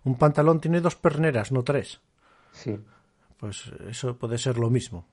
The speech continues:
Speaker 2: Claro.
Speaker 1: Hmm.
Speaker 2: Yo digo, yo siempre mi mujer me lo dice, ¿no? Que,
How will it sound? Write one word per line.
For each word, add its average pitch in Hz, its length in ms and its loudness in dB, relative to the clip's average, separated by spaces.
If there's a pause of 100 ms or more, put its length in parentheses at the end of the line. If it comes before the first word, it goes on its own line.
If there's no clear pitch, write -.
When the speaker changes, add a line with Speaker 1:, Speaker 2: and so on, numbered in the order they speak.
(480)
Speaker 2:
Claro. 107 340 2 (140)
Speaker 1:
Hmm. 101 160 -4
Speaker 2:
Yo 123 120 4
digo, 113 180 8
yo 120 220 8
siempre 127 260 0
mi 131 80 2
mujer 127 240 0
me 127 80 2
lo 117 60 8
dice, 127 260 0
¿no? 131 100 0
Que, 123 220 0